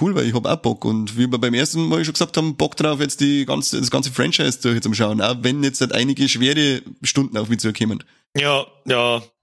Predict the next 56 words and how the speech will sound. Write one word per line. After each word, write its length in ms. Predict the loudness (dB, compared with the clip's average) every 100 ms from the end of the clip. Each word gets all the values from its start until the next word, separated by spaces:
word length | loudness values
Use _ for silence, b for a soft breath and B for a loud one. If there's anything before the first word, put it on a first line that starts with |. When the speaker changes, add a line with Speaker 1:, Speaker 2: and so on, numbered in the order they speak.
| -6
Speaker 1:
Aber 160 | -2
es 80 | 0
hilft 240 | 0 0 -2
nicht. 240 | -2 -2
Am, 380 | -2 -2 -4 -12 _ _ _ -4
am 140 | 0
Ende 340 | 2 2 0
gefällt, 400 | -2 0 0 0
am 260 | -2 0 0
Ende 180 | 0 0
hab 80 | 0
ich 80 | 0
Spaß 280 | 0 -2 -2
dran. 220 | -6 -6 _ _ -2
Speaker 2:
Ja, 200 | 0 0
es 160 | 0
ist 80 | 0
jetzt 180 | -2 0
nicht 140 | -2
so, 80 | 2
dass 180 | 0 0
ich 60 | -2
mich 160 | -2
quälen 480 | 0 0 0 -2 -2
muss, 200 | 0 0
dass 160 | 0 -2
ich 60 |
mir 140 | -2 0
die 100 | 0
Filme 280 | 2 2
Speaker 1:
Ja. 60 | 2
Speaker 2:
allesamt 400 | 0 -2 -4 -4
anschaue. 380 | -2 0 -2 -2
Außer 300 | -2 -2 -2
bei 200 | -2 -2
einem, 320 | 0 -2 -2 -14 -4
da 100 | -2
muss 220 | 0 0
ich 60 |
mich 140 | 0 0
quälen. 440 | 0 0 -2 -2
Das, 160 | -2 0
da 100 | 0
kann 200 | 0 -2
ich 80 | -2
nicht 160 | 0
rundum 280 | 0 0 -2
schmatzen, 400 | -2 -2 -2 -2
das 180 | -4 0
lässt 220 | -2 0
sich 80 | -2
ja 40 |
nicht 140 | 0 0
schön 160 | 0
schmatzen. 480 | 0 -2 -2 -4 -6 B B B B -2
Da, 220 | 0